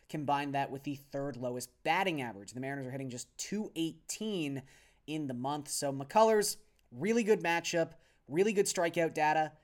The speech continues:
in the month of July and in his past four starts specifically. I think McCullers is extremely viable on this slate. Maybe not my favorite dollar for dollar play, but someone who I think you have to consider. Kenta Maeda,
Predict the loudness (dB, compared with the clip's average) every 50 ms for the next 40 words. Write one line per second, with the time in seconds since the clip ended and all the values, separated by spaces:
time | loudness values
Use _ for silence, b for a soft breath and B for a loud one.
0 | _ _ -6 -4 -2 -2 -2 -2 -2 -4 -4 -6 -8 -6 -4 -2 0 2 2 2
1 | 2 0 -2 -4 -8 -8 -8 -10 -10 -8 -6 -4 -4 -4 -6 -8 -8 -6 -6 -6
2 | -6 -6 -6 -4 -4 -4 -4 -4 -6 -8 -8 -8 -6 -2 -2 -2 -2 -2 -4 -2
3 | 2 2 2 2 2 -2 B B B B B B B B -4 0 0 0 0 0
4 | -2 -4 -4 -4 -4 -6 -10 -10 -8 -2 0 2 2 2 0 -2 -2 -4 -6 -8
5 | -8 -8 -8 -8 -10 -12 -12 -8 -6 -6 -6 -6 -4 -4 -2 0 2 4 4 4
6 | 4 2 2 2 4 4 4 4 2 0 -2 -2 -4 -4 -4 -6 -6 -6 -6 -8
7 | -8 -6 -6 -4 -2 -4 -2 0 0 0 2 2 0 0 0 -2 -2 -2 -6 -6
8 | -4 -4 -2 -2 0 0 0 0 -2 -2 2 4 4 4 4 2 -2 -4 -6 -2
9 | 4 4 6 6 6 2 0 0 2 2 2 2 2 -2 -4 -6 -4 -4 -4 -4
10 | -4 -4 -4 -4 -4 -4 -4 -6 -8 -8 -8 -8 -12 b b b b b b b
11 | -6 -6 -6 -6 -4 -2 -2 -2 -4 -6 -10 -10 -10 -10 -8 -10 -12 -10 -8 -6
12 | -4 -2 0 0 2 0 0 -2 -6 B B B B B B B B B B -2
13 | -2 0 0 2 2 2 4 4 4 6 6 6 6 4 2 0